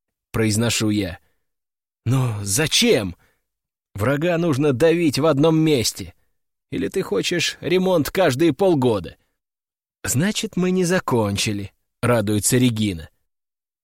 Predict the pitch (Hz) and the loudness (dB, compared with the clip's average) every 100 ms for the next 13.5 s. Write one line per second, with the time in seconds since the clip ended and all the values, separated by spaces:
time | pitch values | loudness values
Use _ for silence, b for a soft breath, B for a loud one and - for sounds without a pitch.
0 | _ 98 113 131 147 139 131 170 135 - | _ -4 0 2 2 2 0 0 0 -4
1 | - 110 127 135 147 143 135 156 151 135 | -6 -6 -2 0 2 2 2 2 2 2
2 | 156 139 147 143 143 151 143 - 156 135 | 0 2 2 4 4 4 2 2 -2 2
3 | 131 101 85 _ _ _ _ _ 110 131 | 0 0 -6 _ _ _ _ _ -2 0
4 | 151 123 143 185 147 165 143 160 - 175 | 0 0 2 2 2 0 0 -2 0 -2
5 | 156 - 160 135 147 160 156 147 151 131 | -2 0 0 2 0 2 2 2 2 0
6 | 110 131 120 90 - _ _ _ _ B | 2 2 0 -4 -14 _ _ _ _ B
7 | B 95 131 175 190 202 220 190 123 - | B -2 2 4 4 4 4 4 0 -4
8 | _ _ 113 147 123 156 160 202 190 175 | _ _ -2 0 0 0 0 0 2 2
9 | 165 - 180 156 160 160 147 165 151 107 | 0 2 0 2 2 2 2 2 2 0
10 | 82 - - _ _ _ _ _ _ _ | -4 -10 -10 _ _ _ _ _ _ _
11 | _ 95 101 90 - - - - 135 127 | _ -12 -10 -10 -14 -20 -12 -8 -4 -4
12 | 127 143 131 147 113 135 127 117 110 120 | 0 0 2 0 0 0 2 2 0 0
13 | 117 113 92 - - | 0 -2 -4 -6 -10